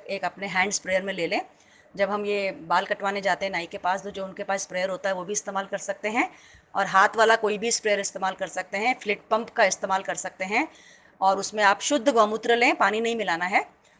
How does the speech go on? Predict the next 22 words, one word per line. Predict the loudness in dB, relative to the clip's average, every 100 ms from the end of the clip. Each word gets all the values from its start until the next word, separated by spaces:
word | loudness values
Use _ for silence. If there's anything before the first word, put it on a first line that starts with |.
| -6
शुद्ध | -4 -2
गौमूत्र | 2 2 0 0 0
ले | 2
लें | 2 2 2
और | 0
उस | 0 -6
पर | 4
आ-, | 4 6 8 6
आप | 6 4 2
उसको | -6 0 0
फिर | 4 2 2
फ्रेम | -2 -2 -2
के | -2 -2
दोनों | -2 -4
तरफ | 2 2 2
मधुमक्खियाँ | -6 -6 -6 -4 -2
बैठी | 0 0 -2 -2
हैं, | 0 -2 -10 -20 -18 -10
उसके | -8 0
अंदर | 0 2 0
ब्रूड | 2 0 4
है | 6 8 8